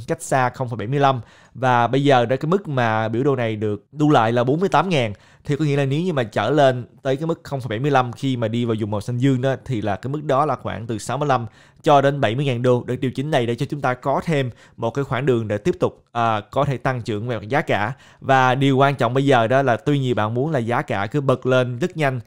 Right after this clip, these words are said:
và rất nhanh để cho nhiều bạn có thể thấy được cái giá là sáu mươi ngàn, bảy mươi ngàn, tám mươi ngàn, nhưng mà trên căn bản nếu các bạn muốn thấy được cái mức giá là một trăm ngàn, một trăm năm mươi ngàn thì chúng ta cần cái biểu đồ này đi chậm hơn. Có nghĩa là cái giá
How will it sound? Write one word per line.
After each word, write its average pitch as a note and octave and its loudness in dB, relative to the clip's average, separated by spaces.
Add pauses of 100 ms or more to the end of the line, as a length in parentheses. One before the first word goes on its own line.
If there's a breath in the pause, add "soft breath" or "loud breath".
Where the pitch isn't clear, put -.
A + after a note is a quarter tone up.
(220 loud breath)
và A#2+ 2
rất D#3 0
nhanh C#3 0
để G#2+ -8
cho C3 -4
nhiều A#2 -4
bạn G2+ -2
có A2+ -10
thể B2 -4
thấy C#3+ -2
được B2 -2
cái C3 -4
giá C3 -2
là A2+ -2
sáu C#3 -6
mươi F3 -4
ngàn, G#2+ -6
bảy G#2+ -2
mươi D3 -2
ngàn, A#2 -4
tám C3+ 0
mươi F#3 0
ngàn, A2 -2
nhưng C#3 -2
mà B2 0 (280 soft breath)
trên D#3 0
căn C#3+ 0
bản A2+ 0
nếu D3+ 0
các D3+ 2
bạn A2 0
muốn B2 -4
thấy D3 -4
được A#2+ -2
cái D3 -4
mức D#3+ -6
giá D3 -2
là D3+ -4
một G#2 -12
trăm C3 -2
ngàn, A2+ -4
một G2+ -10
trăm B2+ -6
năm C3+ 0
mươi C3 0
ngàn G#2+ -4
thì A#2+ -8
chúng B2 -8
ta A#2+ 0
cần A#2 -4
cái C3+ -6
biểu A#2 -4
đồ C3 0
này A2 -2 (300 soft breath)
đi C#3 2
chậm A#2 -2
hơn. C3+ 2 (180)
Có D#3 -8
nghĩa B2 0
là B2+ 0
cái C#3+ -4
giá D#3 0